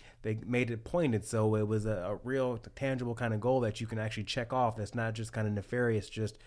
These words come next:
just out there. And we got clarity on these things. So what's awesome is the accountability, because if I say something in Man Morning about doing X, Y, or Z,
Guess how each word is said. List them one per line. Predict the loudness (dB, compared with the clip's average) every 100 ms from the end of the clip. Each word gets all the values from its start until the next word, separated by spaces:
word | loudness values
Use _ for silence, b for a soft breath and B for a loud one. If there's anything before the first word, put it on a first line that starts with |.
| B B B
just | -10 -4
out | 0 0
there. | 0 0
And | 0
we |
got | -2 -4
clarity | -2 2 4 4
on | 4
these | 2 -2
things. | -4 -4 -2
So | 2 2 0 b b b b b b b -4 -4 -8
what's | -8 -4
awesome | -2 0 0 -2
is | 0
the | -2
accountability, | -2 -2 -2 -2 -4 -4 -8
because | -8 -6 -2
if | 0
I | 0
say | 0 -2
something | -2 -2 0
in | 0
Man | 2 2
Morning | 2 2 2 0
about | -2 -2 -2
doing | 0 0 0 -2 -4
X, | -6 -2
Y, | 0 0
or | 0
Z, | 0 2 0